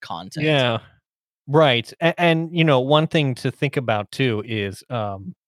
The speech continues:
Speaker 2: there's, um, you know, a lot of the housing that w-, we have now, um, you know, you have to use an outhouse, right? 'Cause that's how it's been. But, uh, I saw this tweet that there's this, I, this is, it just disgu-,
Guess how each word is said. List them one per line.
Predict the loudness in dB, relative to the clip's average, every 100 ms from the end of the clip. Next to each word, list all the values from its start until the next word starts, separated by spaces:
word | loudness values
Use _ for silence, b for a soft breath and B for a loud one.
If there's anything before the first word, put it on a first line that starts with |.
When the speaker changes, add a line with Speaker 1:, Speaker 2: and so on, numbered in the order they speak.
| _ _ _ _ _ 4
Speaker 2:
there's, | 6 8 4 -2 -4
um, | 0 2 0 -8 _ _ _ _ _
you | -4 -2
know, | 0
a | 0
lot | 4 4 6
of | 4 2
the | -2 0
housing | 2 2 2 -2 -6
that | -8 -10 -12
w-, | -16 -14
we | -10 -8 -2
have | 0 0 0
now, | -4 -6 -6 -12 -14 -12
um, | -8 -8 -10 -12 -10
you | -6
know, | -4
you | 0
have | -2 -2
to | -4
use | -4
an | -2 2
outhouse, | 2 2 2 0 -2 -6 0
right? | 2 2 -2 -8 _
'Cause | -2
that's | 2 0 2
how | -2
it's | -2
been. | 0 0 0 -10 _ _ _
But, | 2 2 2 4
uh, | 4 4
I | 2
saw | 4 6 6
this | 6 2 0
tweet | 0 2 2 -2
that | -6 -2
there's | 2 0 0
this, | -6 -6 -12 _ b b b b _ _ _
I, | -2 -2 2
this | 2 2
is, | -2 0
it | -2 0
just | -4 -2
disgu-, | -8 0